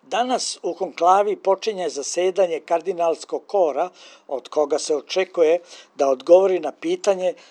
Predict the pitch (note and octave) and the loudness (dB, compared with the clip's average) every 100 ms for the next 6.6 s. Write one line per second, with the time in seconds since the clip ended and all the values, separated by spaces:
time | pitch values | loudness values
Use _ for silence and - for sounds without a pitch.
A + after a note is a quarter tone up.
0 | _ - G3 A3+ G#3+ - A3+ G#3 F#3+ F3+ | _ -2 0 -2 -6 0 0 2 -2 -2
1 | G#3+ G3+ D#3+ - E3+ F3+ - E3 D3 C3 | 0 2 0 0 2 2 0 -6 -6 -6
2 | - F#3+ - E3 - E3+ G3 C#3+ B2+ C3+ | -4 -4 -4 -8 -6 -2 0 0 -4 -14
3 | B2+ C3+ E3+ D#3+ E3 F3+ E3 D#3+ C#3 - | -12 -2 -2 0 -4 -8 -8 -8 -8 -2
4 | F#3 E3+ C#3+ E3+ E3+ - - _ - C3 | 0 0 0 0 -2 -8 -20 _ -14 -6
5 | D#3+ D3 E3 C#3 F#3 F3 E3 D#3+ D#3+ D#3 | -4 -2 -2 -2 -2 -2 -4 -2 -2 -2
6 | C#3+ - F3 F#3 F3 A#2 | -6 -4 -4 -4 -6 -16